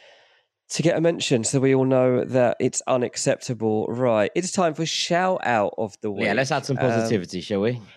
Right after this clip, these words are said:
Speaker 1: Well, first of all, do you know what? There's no positivity here. People aren't. Uh, people have dried up on the reviews, so we've got, we've got one here. But, like, people, please do go onto your, your platform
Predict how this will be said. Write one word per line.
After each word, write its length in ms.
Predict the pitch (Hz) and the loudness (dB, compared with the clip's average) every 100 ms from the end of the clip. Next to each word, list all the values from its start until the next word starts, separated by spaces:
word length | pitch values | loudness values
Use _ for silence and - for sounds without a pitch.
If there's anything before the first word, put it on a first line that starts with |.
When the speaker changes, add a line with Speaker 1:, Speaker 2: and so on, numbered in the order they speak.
| - | -10
Speaker 1:
Well, 140 | 175 214 | -4 -2
first 360 | - 311 - | 2 2 2
of 120 | 185 180 | -2 0
all, 180 | 113 | 0
do 100 | 101 | 0
you 20 | 170 | -4
know 80 | 175 | -2
what? 200 | 120 - | -2 -4
There's 120 | 143 | -2
no 140 | 156 143 | -2 -2
positivity 640 | 113 95 - 98 95 95 | -6 -8 -10 -12 -12 -10
here. 180 | 95 95 | -8 -8
People 360 | - 185 170 156 | -6 -6 -2 -2
aren't. 200 | 135 - | -2 -8
Uh, 60 | 139 | -10
people 300 | - 190 160 | -4 -2 -4
have 220 | 131 - | -8 -14
dried 360 | - 135 123 120 | -4 0 2 2
up 220 | 110 - | -2 -4
on 120 | 98 | -10
the 100 | 95 | -6
reviews, 540 | 98 95 104 90 85 - | -8 -8 -8 -8 -10 -8
so 140 | 123 | -6
we've 140 | 120 | -6
got, 280 | 160 - 110 | -4 -4 -4
we've 120 | 135 | -8
got 320 | 151 143 180 110 | -8 -4 -4 -4
one 160 | 95 | -6
here. 220 | 95 82 | -8 -10
But, 200 | - 113 | -8 -6
like, 220 | 117 120 - _ _ _ | -4 -4 -8 _ _ _
people, 180 | 170 170 | -6 -6
please 340 | - 220 220 185 | -2 -2 -2 -2
do 320 | 139 101 104 | -2 -2 0
go 200 | 120 120 | 0 0
onto 240 | 120 131 | -2 -8
your, 300 | 120 117 113 - | -6 -6 -6 -6
your 280 | 120 120 117 | -6 -4 -4
platform 680 | 123 - - 107 104 101 | -6 -6 -6 -8 -8 -10